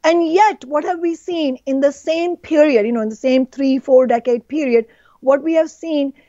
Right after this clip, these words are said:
is not one of those parties actually fighting for the working class. In fact, many of the parties that used to be somewhat left-leaning or progressive have actually moved to the right,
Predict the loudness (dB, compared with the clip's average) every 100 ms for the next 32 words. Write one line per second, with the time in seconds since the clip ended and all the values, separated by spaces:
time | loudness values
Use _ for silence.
0 | _ -4 -2 -2 -2 -2 0 0 0 -2
1 | -4 2 0 0 _ -2 0 0 -6 -12
2 | _ -4 -4 -6 -10 -6 -6 -6 -4 -2
3 | -2 -4 -2 0 2 0 0 -2 -4 -10
4 | -8 -8 -6 -4 0 0 0 _ _ -6
5 | 0 2 0 -2 -4 0 0 0 -2 -8
6 | _ _ -6 -4 -2 -2 -2 -2 -2 0
7 | 2 0 0 -2 -2 -4 -2 -2 -2 -2
8 | -2 -2 -4 -2 -4 -4 -4 0 0 0
9 | -2 -2 2 2 2